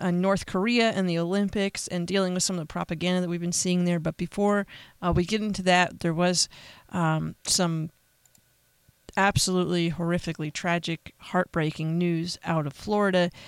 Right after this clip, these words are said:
yesterday. Um, I'm sure you've probably heard about it. We don't have a whole lot of updates at this point on the Florida high school shooting. We know that seventeen people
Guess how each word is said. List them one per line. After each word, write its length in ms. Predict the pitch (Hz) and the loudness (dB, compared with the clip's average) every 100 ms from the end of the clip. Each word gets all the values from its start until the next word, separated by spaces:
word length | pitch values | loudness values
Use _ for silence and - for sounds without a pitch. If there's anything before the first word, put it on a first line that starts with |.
| - - | -20 -4
yesterday. 840 | 175 175 - - 170 170 170 165 - | 2 2 2 0 2 4 4 0 0
Um, 480 | 175 160 156 156 151 - _ _ _ - - | 0 0 0 -4 -8 -16 _ _ _ -6 -4
I'm 80 | |
sure 200 | - - | -4 0
you've 160 | 170 160 | 0 2
probably 360 | 190 180 170 165 | 2 2 2 0
heard 200 | 185 185 | 2 2
about 320 | 175 175 175 | 4 4 4
it. 260 | 175 - - | 0 -4 -6
We 120 | 180 | -4
don't 320 | 165 185 180 | 0 2 2
have 160 | 175 160 | 2 0
a 60 | |
whole 220 | 151 - 220 | -2 -2 2
lot 160 | 214 | 2
of 100 | 208 | 0
updates 500 | - 180 - 180 175 | -2 -2 0 -2 -2
at 100 | 170 | -6
this 180 | - 180 | -4 -4
point 360 | - 185 175 170 | -2 -2 -2 -2
on 340 | - 165 175 170 - - - - - | 0 0 0 -4 -12 -20 -20 -12 0
the 140 | 190 | 0
Florida 360 | 175 190 185 170 | 2 4 4 2
high 220 | 165 190 | 0 0
school 260 | 185 185 180 | 0 -2 -2
shooting. 540 | - 196 185 180 180 - | -2 0 0 0 -2 -4
We 80 | |
know 100 | 175 | -4
that 120 | 165 - | -2 0
seventeen 640 | - 196 190 165 190 180 | 0 0 -2 -4 -4 -4
people 460 | - 190 - 180 | -4 -8 -4 -4